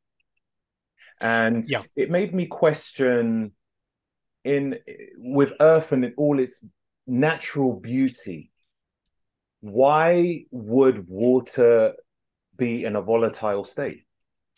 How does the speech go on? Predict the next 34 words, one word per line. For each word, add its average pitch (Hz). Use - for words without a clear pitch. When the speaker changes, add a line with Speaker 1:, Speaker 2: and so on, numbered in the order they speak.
Speaker 2:
That's 185
a 170
very 180
good 151
question. 113
A 151
very 165
actually 135
good 113
question. 107
Due 170
to 196
various 190
environmental 151
reasons, 120
due 151
to, 135
there 147
are 139
really 156
many 131
of 107
them, 104
toxins 147
and 131
E 151
M 139
Fs -
that 123
we're 120
having 120
on 110
the 107
planet. 113